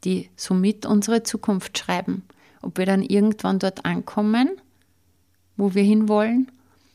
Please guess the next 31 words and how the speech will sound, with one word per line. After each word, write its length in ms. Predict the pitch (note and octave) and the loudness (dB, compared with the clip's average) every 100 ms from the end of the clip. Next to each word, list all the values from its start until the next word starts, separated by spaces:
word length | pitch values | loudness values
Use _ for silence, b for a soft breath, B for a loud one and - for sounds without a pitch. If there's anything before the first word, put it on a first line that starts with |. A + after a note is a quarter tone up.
| b b _ F#3+ | b b _ -2
oder 160 | F#3+ | 2
wenn 180 | G3 G3+ | 4 4
wir 80 | G3+ | 4
immer 280 | A3 A#3 G#3+ | 4 4 4
den 400 | G#3 G#3 G3+ - | 2 2 2 0
entgegengesetzten 1080 | G3 - G#3 A#3+ G3+ - F#3+ - G3+ F#3+ | -2 0 4 4 4 -2 -2 -2 -2 0
Weg 260 | G3 G#3 - | 0 -2 -2
einschlagen, 840 | F#3 F#3+ - F3+ F#3+ G#3+ A3 C4 b b b b b b _ _ _ - | -4 -2 -2 0 0 0 2 0 b b b b b b _ _ _ -8
dann 100 | F#3 | -2
kommen 200 | G3+ G3+ | 2 4
wir 80 | A3 | 6
nicht 300 | B3+ - - | 6 4 -6
dort 200 | F3+ - | -4 -4
an. 280 | F3 F#3 E3+ _ _ _ _ _ _ _ _ | -4 -4 -8 _ _ _ _ _ _ _ _
Und 180 | F#3+ F3 | -10 -2
dann 300 | F3+ G3+ A3 - | 0 2 0 -4
haben 100 | G3 | 0
wir 160 | F#3 F3 | 0 0
wieder 320 | F3+ F#3+ A3 | -2 -2 -2
nicht 300 | A#3 F#3 F3+ | -2 -4 -4
so 100 | - | -4
eine 60 | F#3+ | -6
coole 300 | - G#3 G#3+ | -2 0 4
Lebensqualität. 1000 | G#3+ G3+ G3 - F3+ F3 - - - - _ _ _ _ b b b b b b F#3+ | 4 2 0 -4 -6 -6 -10 -12 -20 -20 _ _ _ _ b b b b b b -4
Und 180 | F#3 | -2
ein 240 | F#3 F#3 G3+ | 0 2 2
Satz 300 | G#3 G3+ - | 2 0 -2
auch 220 | F#3+ - | -4 -2
noch 180 | F#3 - | -4 -4
zu 140 | - | -2
Entscheidungen. 840 | F3+ - - - G3 G3+ G#3+ C4 | -2 0 -2 0 2 2 4 2